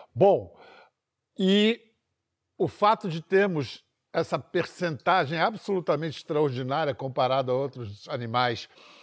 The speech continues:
de neurônios no, no córtex cerebral, o que, que diferença faz? O que, o que, que o córtex é, é responsável por, por nós?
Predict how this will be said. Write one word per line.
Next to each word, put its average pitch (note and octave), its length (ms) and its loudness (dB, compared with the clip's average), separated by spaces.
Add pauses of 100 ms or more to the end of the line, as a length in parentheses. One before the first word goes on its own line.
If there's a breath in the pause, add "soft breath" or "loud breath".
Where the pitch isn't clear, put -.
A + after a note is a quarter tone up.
(180 loud breath)
de C#3+ 540 -2
neurônios C3+ 480 2
no, F3 220 0
no D3+ 220 -8
córtex D3+ 460 0
cerebral, C3+ 680 0 (540 loud breath)
o E3 120 4
que, G#3 260 2
que - 380 -4
diferença E3 520 0
faz? A2+ 520 -2
O C3 240 -10
que, F#3+ 180 -6
o C#3+ 100 -6
que, F#3 140 -6
que G3 80 -8
o D#3 60 -6
córtex D#3 640 -2
é, A#2+ 640 -2
é - 20 -4
responsável B2 800 -2
por, A#2+ 240 -10
por B2 260 -8
nós? A2+ 380 -2